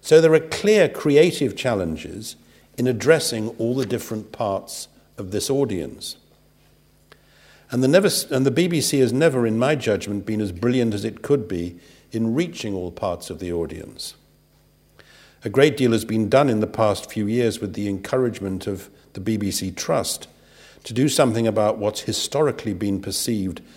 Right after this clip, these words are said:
as a bias towards the metropolis, which, as I've just pointed out, is changing rapidly. Anthony King's review of B B C reporting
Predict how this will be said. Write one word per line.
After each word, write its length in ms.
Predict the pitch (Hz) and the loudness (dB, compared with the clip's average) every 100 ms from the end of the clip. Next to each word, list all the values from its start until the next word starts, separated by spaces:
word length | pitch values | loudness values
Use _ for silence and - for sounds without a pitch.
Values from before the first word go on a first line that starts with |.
| - - | -20 -10
as 120 | 101 | -6
a 40 | |
bias 760 | 98 90 123 139 95 90 - - _ _ _ | -6 0 0 2 0 -2 -6 -12 _ _ _
towards 400 | - 104 104 98 | -8 -4 -2 -4
the 100 | 110 | -6
metropolis, 840 | 101 98 - 180 - 82 - - - _ _ _ - | -6 -8 -8 -8 -6 -8 -8 -14 -16 _ _ _ -20
which, 160 | - | -14
as 100 | 101 | -8
I've 160 | 90 85 | -6 -4
just 380 | 95 87 - - | -6 -8 -10 -12
pointed 320 | 95 87 90 | -10 -10 -8
out, 320 | 101 90 80 - _ _ _ | -6 -6 -8 -14 _ _ _
is 140 | - 92 | -12 -12
changing 540 | - 101 98 92 90 | -8 -4 -4 -4 -6
rapidly. 560 | 98 127 101 78 - - _ _ _ _ - - - _ _ - - _ _ _ | -6 -6 -8 -8 -10 -14 _ _ _ _ -20 -20 -20 _ _ -20 -20 _ _ _
Anthony 380 | 123 135 123 120 | -4 -2 0 0
King's 440 | 117 - 165 139 | 0 2 4 4
review 320 | 110 95 104 101 | 2 2 4 4
of 160 | 95 | 2
B 140 | 110 104 | 0 -2
B 160 | 101 | -2
C 180 | 98 104 | -4 -4
reporting 840 | 95 98 - 170 156 107 87 85 | -4 -4 0 0 0 -2 -6 -8